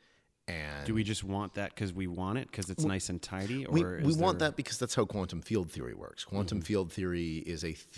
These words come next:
Speaker 1: it's a theory of quantum fields. Uh,
Speaker 2: Right.
Speaker 1: he said uselessly. Um, but
Speaker 2: 'Cause,
Speaker 1: yeah.
Speaker 2: like, for electromagnetism, I can get on board with, with,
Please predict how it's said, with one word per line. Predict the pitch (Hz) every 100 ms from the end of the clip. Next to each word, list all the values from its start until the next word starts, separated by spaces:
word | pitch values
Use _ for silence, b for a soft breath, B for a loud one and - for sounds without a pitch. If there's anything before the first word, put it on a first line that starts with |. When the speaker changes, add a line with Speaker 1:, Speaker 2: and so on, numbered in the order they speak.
| - -
Speaker 1:
it's | 85 87
a | 78
theory | - 65 67 71
of | 87 -
quantum | 95 98 117
fields. | 107 - 160 78 71 62 -
Uh, | - 76 67
Speaker 2:
Right. |
Speaker 1:
he | 78
said | 82 78 71 69
uselessly. | - 76 69 - 76 - 78 - B B B B
Um, | 131 120 107 104 104 85 92
but | 113 -
Speaker 2:
'Cause, | 127
Speaker 1:
yeah. | 151
Speaker 2:
like, | 117
for | - 120
electromagnetism, | 120 123 117 117 127 131 127 113 120 113
I | 87
can | 104 104
get | 98 101
on | 101 101
board | 95 95 95 87
with, | 95 92 -
with, | 92 92 90 85 -